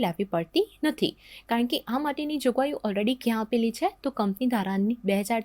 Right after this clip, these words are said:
તેરની કલમ પંચાવનમાં જ આની જોગવાઈઓ આપેલી છે. So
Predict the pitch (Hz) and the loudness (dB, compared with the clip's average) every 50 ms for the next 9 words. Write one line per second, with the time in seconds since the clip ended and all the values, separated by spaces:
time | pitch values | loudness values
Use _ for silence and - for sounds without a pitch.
0 | - 220 202 180 185 208 240 - 220 202 226 254 233 202 170 175 - 220 208 196 | 0 0 2 2 2 0 0 0 0 0 0 -2 -2 -2 -4 -4 -4 -4 -2 -2
1 | 190 196 202 254 311 - - 208 190 202 202 - 190 156 - 170 160 175 226 302 | -2 -2 -2 -4 -6 -6 -4 -2 -2 -2 -2 -2 -4 -4 -4 -2 -2 -2 -2 -2
2 | - - - - - 165 151 139 147 156 - 202 202 240 - - - - - - | -4 -6 -8 -6 -4 -4 -4 -4 -6 -6 -4 -4 -6 -6 -8 -14 -20 -20 -20 -18
3 | _ - - | _ -2 0